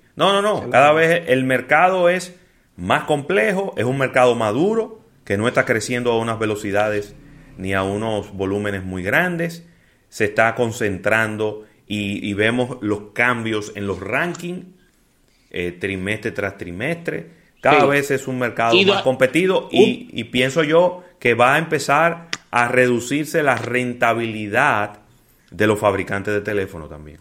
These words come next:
Speaker 2: Utilizaste un término perfecto. Cada vez es más complejo, porque miren, por ejemplo,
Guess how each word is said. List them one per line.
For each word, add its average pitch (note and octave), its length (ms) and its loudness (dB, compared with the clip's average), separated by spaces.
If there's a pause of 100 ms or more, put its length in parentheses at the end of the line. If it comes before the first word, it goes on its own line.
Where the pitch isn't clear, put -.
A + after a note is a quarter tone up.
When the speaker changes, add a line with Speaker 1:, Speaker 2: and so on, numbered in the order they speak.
Speaker 2:
Utilizaste G#3+ 760 2
un A#3 160 -2
término A#3 480 -2
perfecto. C3+ 840 -4
Cada G#3+ 380 2
vez G#3 260 -6
es F3+ 180 -10
más D#3 260 -10
complejo, A2 680 -8
porque B2+ 260 -6
miren, G3 400 -4
por F#3+ 200 -2
ejemplo, A#2+ 680 -6